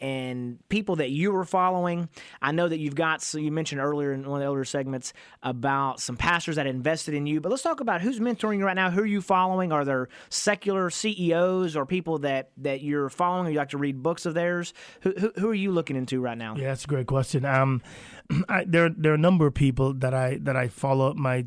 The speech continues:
Speaker 2: two dearest friends is obviously my spiritual father. Uh, Doctor Tony Evans is one that,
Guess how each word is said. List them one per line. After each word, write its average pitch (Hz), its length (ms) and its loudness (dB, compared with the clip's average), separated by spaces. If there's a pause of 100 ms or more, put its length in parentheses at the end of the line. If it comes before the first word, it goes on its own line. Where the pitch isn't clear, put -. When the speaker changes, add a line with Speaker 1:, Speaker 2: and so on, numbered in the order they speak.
Speaker 2:
two 170 340 2
dearest 135 540 0
friends 127 320 0
is 123 280 -2
obviously 131 440 -2
my 120 80 -4
spiritual 131 340 -4
father. 156 360 0 (400)
Uh, 123 340 -2
Doctor 139 340 -4
Tony 123 320 0
Evans 123 280 -2
is 120 120 -2
one 123 260 -2
that, 120 240 -2